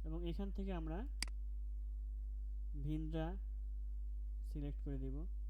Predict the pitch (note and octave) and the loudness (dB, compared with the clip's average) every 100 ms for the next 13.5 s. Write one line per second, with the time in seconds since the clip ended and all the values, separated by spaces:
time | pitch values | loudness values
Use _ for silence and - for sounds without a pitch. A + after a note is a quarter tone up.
0 | - - - - C#3 C#3+ C#3 D3+ D3+ D3 | -2 -2 -2 0 2 2 4 2 2 0
1 | D3 C#3+ - D3 D3 D3 D3 F3 - - | 0 0 0 0 0 0 0 0 0 0
2 | - - - - - - - D3 D#3 D3+ | 0 0 0 -2 -2 -2 0 0 0 0
3 | D3 D3+ D3+ D3 F3+ G3+ - - - - | 0 0 0 0 0 0 -2 -2 -2 -2
4 | - - - - - - - - - - | -2 -2 -2 -2 -2 -2 -2 -2 0 0
5 | - - - D#3+ D#3 E3+ E3 E3 E3 D#3+ | 0 -2 0 0 2 4 4 4 4 2
6 | D#3 D3+ D3 - - - - - - - | 2 2 2 0 -2 -2 -2 -2 -2 -2
7 | - - - - D3 D3 C#3+ C#3+ C#3 E3+ | -2 -2 -2 0 0 2 2 2 2 0
8 | D3 C#3+ - C#3 C3+ C3 C3 B2+ C#3+ - | 0 0 0 0 0 0 0 0 0 -2
9 | - - - - C#3+ C#3+ C#3+ D3 D3+ D3+ | -2 -2 -2 0 2 4 6 4 4 2
10 | D3+ C#3 C#3+ E3+ - - - - - - | 2 2 2 0 0 -2 -2 0 0 -2
11 | - - - - - - - - - - | -2 -2 -2 -2 -2 -2 -2 -2 -2 -2
12 | - - - D3+ F#3+ G#3+ G#3+ G3 F3+ E3+ | -2 -2 -2 0 0 0 2 2 2 2
13 | D#3+ D#3+ D3+ D3 D3 | 2 4 2 2 2